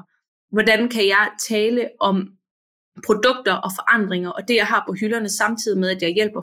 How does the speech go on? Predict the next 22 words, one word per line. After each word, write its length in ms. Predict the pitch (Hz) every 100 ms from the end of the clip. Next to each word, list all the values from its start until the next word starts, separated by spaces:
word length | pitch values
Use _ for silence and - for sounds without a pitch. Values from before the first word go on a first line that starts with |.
| -
folk 260 | 185 185 _ -
gratis 440 | 190 190 214 190
og 60 | -
generøst, 600 | - 185 185 208 185 190 - - _ _ _ _ -
øh, 60 | 190
i 320 | 180 190 226
et 60 | 214 233
fællesskab? 560 | 220 180 - - 170 - _ _ _ _ _ 196
Øh, 100 | 190
hvordan 200 | 196 226
kan 60 | 226
jeg 80 |
skabe 260 | 214 220 226
noget, 140 | 208
der 80 | 190
er 40 | 180 -
større 500 | 190 202 220 208 -
end... 440 | 196 185 185 190 185
Øh, 280 | 175 170 - - - _ _ _ _ - -
salgsteknikker 800 | 214 214 214 202 190 208 196 185
og 580 | 175 - 190 175 170 170
salgsgas? 640 | 208 208 - 233 - -